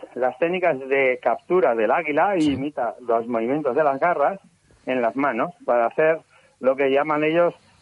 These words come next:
Speaker 1: capturas y, y técnicas de desgarro hacia el adversario. En el momento que cuando le capturaban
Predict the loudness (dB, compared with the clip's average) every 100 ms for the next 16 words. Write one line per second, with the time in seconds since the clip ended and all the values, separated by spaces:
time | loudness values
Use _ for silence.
0 | _ -4 -4 0 2 4 2 0 -6 -2
1 | 2 4 4 2 -2 -6 -10 -8 -4 -2
2 | 0 0 0 0 0 2 0 2 0 -2
3 | _ _ _ _ -4 0 0 0 2 2
4 | 2 0 -2 -2 -2 -2 -8 _ _ -16
5 | -6 -2 0 -2 0 -2 0 0 0 0
6 | -2 0 0 2 0